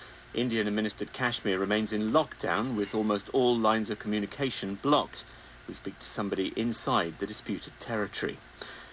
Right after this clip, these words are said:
And the distinguished American novelist and the first black woman to receive a Nobel Prize, Toni Morrison,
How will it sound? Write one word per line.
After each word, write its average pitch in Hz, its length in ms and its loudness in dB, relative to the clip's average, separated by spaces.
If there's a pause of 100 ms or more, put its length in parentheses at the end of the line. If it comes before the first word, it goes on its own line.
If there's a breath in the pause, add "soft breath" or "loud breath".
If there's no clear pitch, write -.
(140 loud breath)
And 170 260 4
the 170 120 4
distinguished 180 720 2
American 147 680 2
novelist 127 580 2
and 110 180 0
the 110 40 -2
first 139 340 0
black 160 340 0
woman 95 360 2
to 101 100 -4
receive 110 380 0
a 113 80 2
Nobel 123 500 4
Prize, 117 580 2
Toni 127 300 2
Morrison, 120 560 2